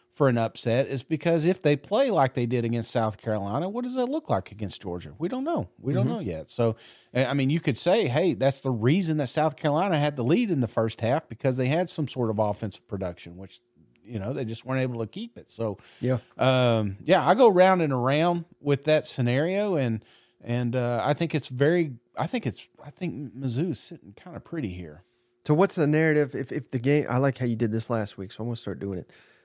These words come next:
Speaker 2: If the games play out as you just predicted,
Speaker 1: Mm-hmm.
Speaker 2: let's say you go five, like you, you're the
Speaker 1: Yeah.
Speaker 2: professor, you can go five and oh
Speaker 1: Yeah,
Speaker 2: if,
Speaker 1: yeah.
Speaker 2: I feel it. If it, if things go five and oh in, in how you predicted,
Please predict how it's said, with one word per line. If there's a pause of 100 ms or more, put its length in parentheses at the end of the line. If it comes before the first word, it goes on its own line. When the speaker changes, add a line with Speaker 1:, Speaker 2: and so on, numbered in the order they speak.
(300)
Speaker 2:
If
the
games
play
out
as
you
just
predicted,
Speaker 1:
Mm-hmm.
Speaker 2:
let's
say
you
go
five, (140)
like
you, (260)
you're
the
Speaker 1:
Yeah.
Speaker 2:
professor,
you
can
go
five
and
oh
Speaker 1:
Yeah,
Speaker 2:
if,
Speaker 1:
yeah.
Speaker 2:
I
feel
it. (400)
If
it,
if (160)
things
go
five
and
oh
in, (120)
in
how
you
predicted,